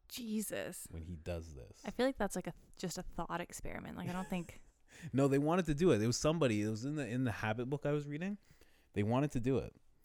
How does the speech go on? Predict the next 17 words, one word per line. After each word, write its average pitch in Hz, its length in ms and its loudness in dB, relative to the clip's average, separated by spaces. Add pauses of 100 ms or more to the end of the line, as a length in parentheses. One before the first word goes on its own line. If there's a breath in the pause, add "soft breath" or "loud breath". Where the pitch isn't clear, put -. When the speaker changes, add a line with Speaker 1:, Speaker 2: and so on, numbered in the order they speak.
Speaker 1:
Wow. 202 340 2
Speaker 2:
I 208 40 4
don't 139 200 6
know 151 120 2
if 147 100 -4
they 123 140 2
went 107 240 0
through 107 200 0
with 139 160 2
it, 185 220 0 (240)
but 85 100 -8
they 87 80 -4
wanted 110 300 -2
to 107 100 -6
do 98 180 -2
that. 85 240 -6 (320)
Because 110 360 -2